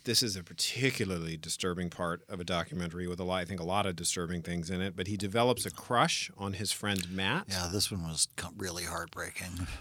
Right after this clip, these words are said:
Speaker 1: He writes him a love letter. Um,
Speaker 2: And they'd been friends for a really long time.
Speaker 1: Yeah.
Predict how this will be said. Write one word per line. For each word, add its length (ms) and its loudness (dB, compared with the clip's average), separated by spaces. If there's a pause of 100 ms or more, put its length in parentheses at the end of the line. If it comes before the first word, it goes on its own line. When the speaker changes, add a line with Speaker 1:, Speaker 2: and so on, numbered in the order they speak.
(160)
Speaker 1:
He 120 4
writes 440 10
him 180 6
a 60 4
love 320 4
letter. 380 6 (1400)
Um, 260 6
Speaker 2:
And 80 10
they'd 120 12
been 180 10
friends 260 8
for 160 8
a 60 4
really 580 10
long 320 2
time. 400 -2
Speaker 1:
Yeah. 240 4